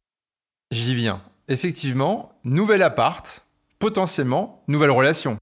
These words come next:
Dans son cas, peut-être que ça a coïncidé. Toi, tu nous as dit que le deal était clair, que ça ne posait pas de problème.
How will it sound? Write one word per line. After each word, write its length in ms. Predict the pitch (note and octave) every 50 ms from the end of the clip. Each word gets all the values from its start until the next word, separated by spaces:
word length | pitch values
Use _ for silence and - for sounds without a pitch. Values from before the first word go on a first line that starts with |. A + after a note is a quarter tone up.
| _ _ _ _ _ _ _ _ - A2
Dans 140 | A#2 B2+ C3
son 180 | - - A#2+
cas, 180 | A2 D#3 E3 F3
peut-être 420 | - - - E3 D3 E3 D#3 -
que 100 | - C3
ça 220 | A#2+ - C3 A#2 A2
a 80 | A2+
coïncidé. 580 | - - A2+ G#2+ G#2+ - - A2 G2 A#2 D#3 G3+ - _ -
Toi, 360 | - D3+ D3 D3 D3 C#3+ B2 - _ _
tu 60 | - A2
nous 180 | G#2+ G#2 G#2
as 60 | A#2
dit 300 | A#2 A2 A2+ B2+ C3 B2+
que 340 | - - F#2 F2+ F#2+ G2+ G2 -
le 180 | - - G2+ G2
deal 160 | G2+ A#2 A2+
était 240 | G#2+ - A#2 A2 A2
clair, 460 | - - C3+ C3 B2+ A#2+ G#2 G2 -
que 100 | - -
ça 400 | - - - G2 F#2 - - - -
ne 60 | - -
posait 340 | _ - - G#2+ G2 G#2
pas 220 | G2+ - - A#2 A2
de 100 | G2+ -
problème. 720 | - - - - A#2 A2 A#2 B2 B2+ C3 B2+ A#2+ G#2 F#2+